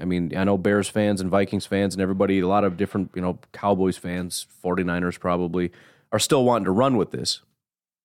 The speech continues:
And largely it's out of, out of, um, what they want to be true, but it's also largely out of ignorance, because the, the media, and I don't, I don't necessarily even mean that in a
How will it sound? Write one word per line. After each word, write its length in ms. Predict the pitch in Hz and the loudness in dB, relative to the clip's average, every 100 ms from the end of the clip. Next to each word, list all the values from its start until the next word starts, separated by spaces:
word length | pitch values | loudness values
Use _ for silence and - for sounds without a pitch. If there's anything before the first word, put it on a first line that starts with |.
| _ _ _ 117 | _ _ _ 0
And 180 | 110 | 4
largely 380 | 110 131 107 117 | 6 4 4 2
it's 140 | 104 107 | 4 4
out 160 | 101 | 4
of, 280 | 95 - - _ _ _ _ 98 | 2 -2 -16 _ _ _ _ 0
out 160 | 95 | 2
of, 240 | 92 85 92 | 2 0 2
um, 440 | 85 80 80 78 - | 2 2 -2 -6 -2
what 140 | 104 | 0
they 100 | 104 | 2
want 300 | 85 101 110 | 2 2 0
to 80 | 113 | 0
be 100 | 104 | -2
true, 180 | - 113 | 0 2
but 100 | 156 | 2
it's 120 | 151 | 4
also 240 | 156 147 131 | 2 4 4
largely 360 | 117 113 113 | 4 4 4
out 100 | 98 | 4
of 220 | 101 98 - | 2 -2 0
ignorance, 540 | 175 113 67 - - _ _ _ - | 2 2 0 -6 -14 _ _ _ 0
because 320 | 117 117 101 | 2 2 2
the, 200 | 113 107 | 2 0
the 140 | 98 110 | 0 2
media, 580 | 110 147 127 95 95 - | 4 4 4 4 2 0
and 220 | 104 113 | -4 0
I 60 | 107 | 2
don't, 160 | 101 | 0
I 120 | 58 101 | 2 2
don't 220 | 104 - | 0 0
necessarily 460 | 101 92 110 101 | -2 0 2 2
even 140 | 95 92 | 2 2
mean 160 | 101 | 2
that 180 | 95 92 | 2 0
in 120 | 95 | 0
a 220 | 90 87 | 0 -2